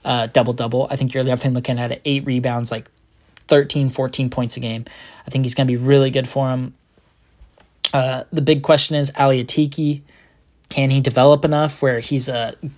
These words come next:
good starting center? I, he has the potential. I mean, just started playing basketball recently also, kinda like the Wessel situation. But I think Atiki has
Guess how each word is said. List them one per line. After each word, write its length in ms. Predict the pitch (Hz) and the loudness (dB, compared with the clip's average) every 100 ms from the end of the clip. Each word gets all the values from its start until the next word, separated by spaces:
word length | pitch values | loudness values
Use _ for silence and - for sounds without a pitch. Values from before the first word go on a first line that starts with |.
| _ _ - | _ _ 2
good 260 | 147 135 | 4 4
starting 400 | - 135 120 120 | 2 2 2 0
center? 340 | 123 110 104 - 135 | -4 -6 -8 -10 -6
I, 160 | 123 | -4
he 160 | 127 139 | 0 2
has 140 | 139 | 4
the 60 | 143 | 0
potential. 580 | - 147 139 139 131 131 | 0 2 2 2 2 0
I 60 | 127 | -4
mean, 160 | 127 | -6
just 160 | 135 139 | -4 -2
started 220 | 151 127 | 0 0
playing 160 | 139 123 | -2 -2
basketball 280 | 123 135 | -2 -2
recently 340 | 127 120 139 127 | -4 -4 -4 -4
also, 380 | 123 123 127 120 | -4 -4 -6 -6
kinda 260 | 131 127 | -8 -6
like 280 | 123 123 - - - - - | -6 -10 -12 -20 -20 -16 -4
the 80 | |
Wessel 300 | 139 139 143 135 | 2 2 2 0
situation. 640 | 143 139 143 131 135 127 - - - - - - _ _ - | 0 -2 -6 -6 -8 -10 -14 -20 -20 -20 -20 -20 _ _ 0
But 220 | 160 135 135 | 4 4 4
I 140 | 139 | 0
think 200 | 135 143 | 2 0
Atiki 600 | 131 - 143 135 139 123 | 0 0 0 0 0 0
has 440 | 120 117 117 - | -2 -6 -8 -10